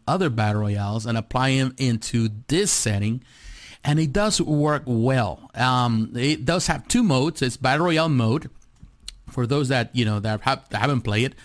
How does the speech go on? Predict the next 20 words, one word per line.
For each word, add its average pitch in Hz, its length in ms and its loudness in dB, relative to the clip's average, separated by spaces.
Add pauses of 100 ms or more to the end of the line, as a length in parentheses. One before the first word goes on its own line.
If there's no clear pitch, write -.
(340)
which 151 200 0
is 175 160 2
classic 156 460 0
battle 143 240 2
royale. 117 460 2
It's, 123 320 -2
uh, 113 200 2
King 196 200 2
of 180 60 2
the 165 80 4
Hill, 131 260 2
whoever 143 380 2
survives, 123 580 0
your 117 100 0
team 156 380 0
or 123 80 2
you, 123 520 2
whoever 139 280 0
survives. 117 520 -2
So 135 300 -2